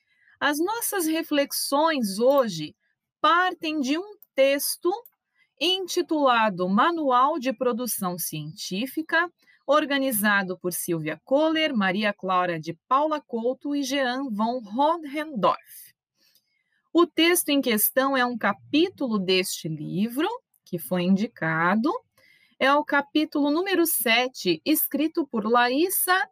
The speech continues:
Esquiletti Prati, onde ela trata do plágio acadêmico. Muito se fala a respeito do plágio, da necessidade de evitá-lo a todo custo.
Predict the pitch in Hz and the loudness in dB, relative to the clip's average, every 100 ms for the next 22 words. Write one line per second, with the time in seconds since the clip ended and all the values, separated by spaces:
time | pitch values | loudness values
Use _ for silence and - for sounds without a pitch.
0 | _ 330 370 - 320 294 226 240 262 - | _ -2 -2 -4 -2 0 2 0 -2 -4
1 | 285 _ 190 190 202 - - 151 156 _ | -6 _ 2 2 0 -6 -12 -12 -16 _
2 | _ 254 285 269 254 190 262 - 220 208 | _ -4 -2 0 0 0 -2 -4 -2 0
3 | 226 _ 294 370 _ _ _ _ 226 349 | 0 _ -6 -6 _ _ _ _ -2 0
4 | 440 - 233 233 233 240 208 247 240 311 | 0 0 2 4 2 -2 -4 0 0 0
5 | - 285 160 135 - _ _ _ _ _ | -2 -4 -4 -10 -16 _ _ _ _ _
6 | _ _ - _ _ 320 403 466 - 392 | _ _ -20 _ _ -2 -2 -2 -4 -4
7 | - - 285 330 330 262 247 226 - 240 | -8 0 4 4 4 2 -2 -4 -2 -4
8 | 240 220 190 _ 165 175 214 220 202 185 | -2 -6 -8 _ 0 2 2 2 0 -2
9 | 185 196 269 - 262 262 196 202 220 196 | -2 -2 -2 -2 -2 -2 0 0 0 -6
10 | 220 202 208 185 202 208 208 - 339 359 | -6 -6 -6 -2 0 0 -2 0 -2 0
11 | 302 _ 294 320 - - - | -4 _ 2 2 0 -4 -10